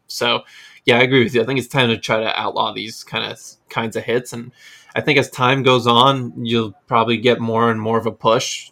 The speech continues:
um, f-, from maybe the league. I don't think we're there right now. I don't think, uh, it's, it's gonna be dependent on the players, and I don't know how f-,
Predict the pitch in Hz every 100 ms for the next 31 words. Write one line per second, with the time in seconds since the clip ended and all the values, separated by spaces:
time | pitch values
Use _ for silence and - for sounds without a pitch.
0 | - 123 123 123 123 120 120 - - -
1 | 151 135 131 135 123 135 143 143 147 147
2 | 147 123 123 127 123 120 117 113 78 113
3 | 104 123 123 - 127 131 123 117 117 123
4 | 113 - 117 113 - _ - - _ -
5 | 117 - 117 - _ - - 208 143 135
6 | - 139 123 113 107 104 113 113 117 110
7 | 110 113 117 - 117 104 113 110 110 -
8 | - _